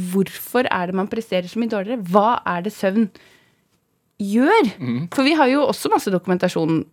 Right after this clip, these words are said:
Speaker 1: eh, ja, altså fra sykehus også, hvor man ser at, eh, feilraten er mye høyere, eh, ved kirurger som opererer på natta og ikke har sovet, eller dagen etter nattevakt, fremfor en som er,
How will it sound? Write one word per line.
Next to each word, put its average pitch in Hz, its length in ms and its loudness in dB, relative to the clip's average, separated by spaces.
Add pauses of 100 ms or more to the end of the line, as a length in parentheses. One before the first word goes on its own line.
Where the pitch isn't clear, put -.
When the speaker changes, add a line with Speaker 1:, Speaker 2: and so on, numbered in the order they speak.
(240)
Speaker 1:
eh, 90 540 2 (220)
ja, 131 140 4
altså - 220 -6
fra - 160 -4
sykehus 156 480 -4
også, 440 260 2
hvor 226 160 4
man 208 280 4 (240)
ser 185 240 2
at, 170 220 -8 (680)
eh, 180 400 -2 (380)
feilraten 170 920 2
er 262 60 6
mye 196 280 2 (100)
høyere, 196 580 0 (520)
eh, 196 240 2
ved 226 340 -2
kirurger 180 480 0
som 185 480 0
opererer 185 320 2
på 202 100 -4
natta 165 420 4
og 175 80 2
ikke 170 120 -6
har 175 80 0
sovet, 156 420 0
eller 151 200 0 (320)
dagen 180 300 6
etter 240 200 2
nattevakt, 208 840 -2 (280)
fremfor 196 640 2
en 170 480 0
som 190 160 -4
er, 170 200 2